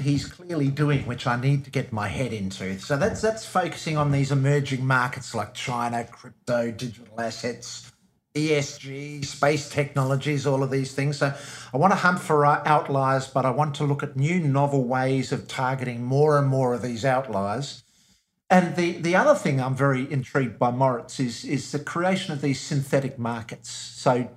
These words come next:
Jerry and, and, and myself on Clubhouse, we've talked about this at length, about spread trading, how, how, and Harold de Beer mentions it as well as a basis to, um, generate these unique trending models that, um,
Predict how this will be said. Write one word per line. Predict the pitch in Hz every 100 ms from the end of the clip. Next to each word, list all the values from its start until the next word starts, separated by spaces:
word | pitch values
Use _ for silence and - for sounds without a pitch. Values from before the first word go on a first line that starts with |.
| - -
Jerry | - 196 175 147
and, | 139 123 135
and, | 135 120 110
and | 120
myself | 123 120 135 131 - -
on | 120 110
Clubhouse, | 147 127 135 131 -
we've | -
talked | - 160 101
about | 120 117
this | 131 120
at | 123 -
length, | 139 147 - - - _ _ _ 123
about | 104 123 123 - -
spread | - - 139 139
trading, | - 139 139 147 156
how, | 135 151
how, | 151 170 -
and | 143 143
Harold | 151 190 190 143
de |
Beer | 143 202 233
mentions | 135 131 - 123 135
it | 120
as | 117 147
well | 165 123 113 - - - -
as | 135
a | 143
basis | 143 139 143 139 - -
to, | 135 135 131 _ _ -
um, | 143 139
generate | 165 214 233 165 160
these | 147 139
unique | 156 160 160 170 - -
trending | - 151 143 139 135
models | 143 139 117 120
that, | - 131 - - - - -
um, | 139 135